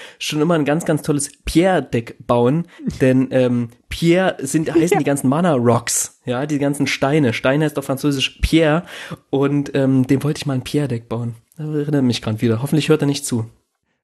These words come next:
Speaker 2: Señor Goblin. <laughs> Nee, Señor Trasco leider.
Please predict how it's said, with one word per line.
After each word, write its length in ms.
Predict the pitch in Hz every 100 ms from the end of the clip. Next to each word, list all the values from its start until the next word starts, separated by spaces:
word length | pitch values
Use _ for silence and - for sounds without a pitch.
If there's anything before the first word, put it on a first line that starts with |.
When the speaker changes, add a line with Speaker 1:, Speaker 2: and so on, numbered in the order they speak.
| -
Speaker 2:
Señor 400 | - 117 147 156
Goblin. 400 | 160 247 143 110 - - - - _ _ _ -
<laughs> 120 | - - - 269 - - 453 - - - 427 - - 262 - - - 160
Nee, 120 | 139
Señor 320 | 156 139 143
Trasco 380 | 139 131 - 117
leider. 840 | 113 110 107 120 120 120 113 117